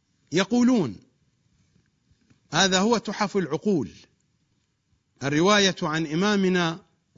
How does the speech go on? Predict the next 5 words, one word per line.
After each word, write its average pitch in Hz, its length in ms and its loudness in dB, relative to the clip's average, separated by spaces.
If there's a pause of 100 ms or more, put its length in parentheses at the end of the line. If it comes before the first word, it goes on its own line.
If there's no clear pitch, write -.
(360)
الصادق 175 760 -2 (920)
صلوات 151 560 0
الله 135 480 -2 (2750)
وسلامه 139 720 -2
عليه 101 280 -10